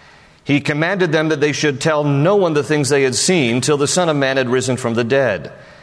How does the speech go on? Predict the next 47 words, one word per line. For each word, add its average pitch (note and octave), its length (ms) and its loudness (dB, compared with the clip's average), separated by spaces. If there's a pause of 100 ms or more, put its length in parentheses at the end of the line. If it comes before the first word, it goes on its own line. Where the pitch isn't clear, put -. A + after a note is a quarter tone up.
(140)
And - 100 -12
so B2+ 120 0
they B2+ 140 2
kept D3+ 320 -4
his B2 200 -2
word B2 280 0
to B2 60 -2
themselves, A2+ 600 -2
questioning B2 640 -2
what A2+ 180 0
the A2+ 80 0
rising A#2 480 -2
from A2 160 -4
the A2 100 0
dead G2+ 280 -2
meant. C3+ 420 -4 (220)
And A#2 120 -6
they C#3 120 0
asked G3+ 340 -4
him, C3+ 100 0
saying, C3 540 0 (140)
"Why C#3 320 0
do E4+ 80 -2
the A3 100 0
scribes B2+ 420 -2
say A2+ 220 0
that A2 180 0
Elijah G#2+ 520 -2
must G2+ 360 -6
come F#2 260 -6
first?" F2+ 540 -6 (580)
And D#3 80 0
then A3 120 0
he A#3+ 80 2
answered D3 320 0
and C3 120 -2
told C3 240 -2
them, B2+ 160 -2
"Indeed, D#3 380 0
Elijah C3+ 380 0
is D#3+ 180 0
coming G#2+ 340 -4
first G#2 400 -4
and A#2 120 -2
restores A#2 440 -2
all G#2+ 140 0
things. G#2 600 -4